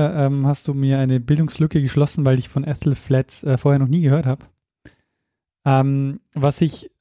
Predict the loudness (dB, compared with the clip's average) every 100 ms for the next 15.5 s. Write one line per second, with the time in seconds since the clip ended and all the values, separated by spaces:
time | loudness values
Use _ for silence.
0 | -6 0 0 2 0 0 -2 0 0 -2
1 | 0 0 0 0 -2 0 -2 -2 -4 -2
2 | 2 2 2 0 0 -2 -4 -2 0 0
3 | -2 -2 -2 0 0 0 2 0 0 -2
4 | -2 -4 -2 0 2 0 -2 -2 -2 0
5 | 0 0 -2 -4 -2 -2 -2 0 -2 -2
6 | -4 -4 -2 0 0 -2 -12 -20 _ _
7 | -4 -2 -2 -6 -2 0 2 4 4 2
8 | 0 0 -2 0 2 2 2 0 2 0
9 | -2 -6 -4 0 2 2 0 0 0 0
10 | 0 -2 -2 0 0 -2 -2 -2 0 2
11 | 2 0 0 2 2 -2 -18 -12 -4 -2
12 | 0 0 0 -2 -2 -2 0 -2 0 0
13 | 0 2 4 2 0 -4 -2 0 0 -2
14 | -2 0 2 0 0 -4 0 0 0 -4
15 | -14 -12 -4 -2 -2